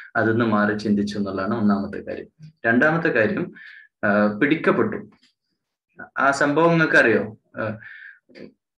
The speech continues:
വിഗ്രഹങ്ങളൊക്കെ ഉള്ള ഒരു, പിന്നെ, ഒരു ഇതിന്റെ ഉള്ളിൽ കയറിയിരുന്ന് ഇങ്ങനെ നോക്കുകയാണ്. ആഹ്, അപ്പൊ എല്ലാരും അവിടെ ഇല്ല, അല്ലെ?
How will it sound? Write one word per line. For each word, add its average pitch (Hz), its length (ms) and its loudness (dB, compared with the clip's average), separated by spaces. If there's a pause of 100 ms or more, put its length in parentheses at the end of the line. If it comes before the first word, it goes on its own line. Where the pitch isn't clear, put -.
(460)
വിഗ്രഹങ്ങളൊക്കെ 143 760 2
ഉള്ള 139 260 4
ഒരു, 135 580 0
പിന്നെ, 117 460 -2
ഒരു 120 280 0
ഇതിന്റെ 123 300 2
ഉള്ളിൽ 120 320 0
കയറിയിരുന്ന് 117 580 0 (300)
ഇങ്ങനെ 110 360 -6
നോക്കുകയാണ്. 107 640 -4 (340)
ആഹ്, 101 400 -6 (100)
അപ്പൊ 117 140 0
എല്ലാരും 135 360 6
അവിടെ 135 180 4
ഇല്ല, 127 160 4
അല്ലെ? 113 580 -2